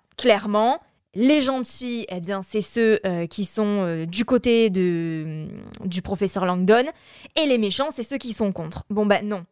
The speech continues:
Le livre, en fait, il t'explique bien en profondeur les choses, ce qui se passe, et du coup, ça te permet de, ben, de te faire ta propre opri-, ta propre opinion, en fait, sur chacun des personnages. Ok, donc tel personnage,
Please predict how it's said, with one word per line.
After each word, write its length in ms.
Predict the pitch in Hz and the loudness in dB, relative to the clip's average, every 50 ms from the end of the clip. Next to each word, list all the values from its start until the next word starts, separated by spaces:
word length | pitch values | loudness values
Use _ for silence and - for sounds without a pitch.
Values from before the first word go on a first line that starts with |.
| _ | _
Le 160 | 202 196 208 | -2 0 2
livre, 320 | 214 214 220 254 277 269 226 | 2 4 2 2 2 2 0
en 60 | 220 | 0
fait, 200 | - 233 233 - | 0 0 -2 -2
il 80 | 196 180 | -6 -2
t'explique 560 | - 220 - - - - - 226 190 196 175 | -2 -2 -2 -2 -8 -8 -8 -6 -6 -4 -2
bien 300 | 190 190 185 185 196 208 - | 0 0 0 0 -2 -6 -6
en 120 | 196 190 | -6 -6
profondeur 720 | - - 208 196 - - 196 190 185 185 185 185 185 - | -4 -4 -4 -4 -4 -6 -4 0 2 2 2 2 0 -2
les 100 | 190 175 | -4 -4
choses, 360 | 175 - - 202 185 185 180 175 | -4 -4 -2 0 0 0 0 -2
ce 200 | - - - 185 | -6 -6 -6 -8
qui 220 | 180 - - 185 | -8 -8 -8 -8
se 180 | - - - 196 | -8 -4 -2 -4
passe, 520 | 185 - _ 202 196 190 214 - - - - - - - - - - - - - | -4 -2 _ 0 0 0 -2 -6 -10 -14 -16 -20 -20 -20 -20 -18 -18 -20 -12 -4
et 160 | - 220 208 | -2 -2 0
du 160 | 170 180 190 | 0 -2 -4
coup, 100 | - - | -4 -4
ça 160 | 262 - 214 185 | 0 0 0 0
te 80 | 208 | 0
permet 380 | 190 208 202 196 202 226 254 233 | -4 -4 -4 -2 -2 -2 -4 -4
de, 600 | 202 185 226 226 220 220 220 214 208 208 202 190 185 175 170 - - | -6 -6 -4 -2 -2 0 0 0 0 0 -2 -4 -6 -10 -14 -14 -14
ben, 240 | 190 185 233 226 | -4 0 0 0
de 100 | 196 233 | 0 -2
te 120 | - - 233 | -8 -10 -8
faire 160 | - 302 - | -8 -6 -6
ta 100 | - 226 | -6 -6
propre 260 | - - 269 - - | -4 -4 -6 -6 -6
opri-, 240 | 240 - - - - _ _ - - - _ _ | -8 -10 -10 -14 -16 _ _ -20 -20 -20 _ _
ta 100 | - 214 | -4 -4
propre 380 | - - 294 294 - - - - _ | 2 2 2 2 2 -6 -20 -12 _
opinion, 500 | - 285 262 - 254 233 226 220 226 226 | -2 -2 -2 0 -2 0 2 2 2 0
en 40 | 220 | -2
fait, 180 | 214 - 214 214 | -2 -4 -6 -6
sur 160 | - - 202 | -6 -6 -6
chacun 300 | - - 220 208 226 208 | -2 -2 -2 0 0 -2
des 80 | 202 190 | 0 0
personnages. 500 | 202 190 - - 190 175 170 165 165 - - | -2 -4 -4 -4 -4 -4 -4 -4 -6 -4 0
Ok, 220 | 214 220 - - 202 185 | 0 0 0 0 -2 -2
donc 180 | 170 175 175 | -2 -4 -2
tel 120 | - - - | 0 0 0
personnage, 520 | - 226 - - 214 214 214 208 208 196 | 0 -4 -8 -8 -8 -6 -4 -4 -4 -6